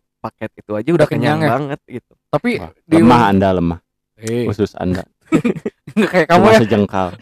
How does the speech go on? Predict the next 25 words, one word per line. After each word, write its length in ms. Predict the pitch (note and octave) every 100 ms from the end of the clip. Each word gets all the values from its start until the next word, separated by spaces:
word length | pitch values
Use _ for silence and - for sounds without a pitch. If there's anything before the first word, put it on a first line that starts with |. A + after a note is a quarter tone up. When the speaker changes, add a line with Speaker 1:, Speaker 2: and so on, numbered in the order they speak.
| - -
Speaker 2:
<laughs> 20 | D4 - - A#3+
Melihara 680 | D#3+ D#3+ C#3+ C#3+ C#3 C3+ -
Speaker 3:
Saya 220 | C3+ A#2
Speaker 2:
ini. 20 |
Speaker 3:
sampai 260 | A#2+ G#2 G2
kaki. 420 | F#2 F2 _ G#2 -
Speaker 1:
Melihara, 500 | - B2 A3+ C#4 C4 - A#3 -
<laughs> 260 | - G4+
melihara 360 | D#3+ D3 C#3+ C3
tuyul 420 | - C3 C3 C3+ B2+
di 100 | B2
dalam 260 | A#2+ A#2+ D#3+
badan. 320 | B2+ - - F3 _ _ _
Speaker 2:
Eh, 140 | G#3+
di 100 | G3+
Wings 220 | G3+ G3
Wings 260 | F#3+ G3+ A#3
ada 220 | F#3 F3+
ininya 340 | E3+ E3 E3 G3
nggak, 160 | B3 G3+
dessert-dessert 500 | D3+ D3+ C#3+ C#3+ C#3+
gitunya? 300 | C#3+ C#3 D#3
Tapi 160 | F3+ G#3
ada 260 | E3+ C3+ A#2
kan? 180 | B2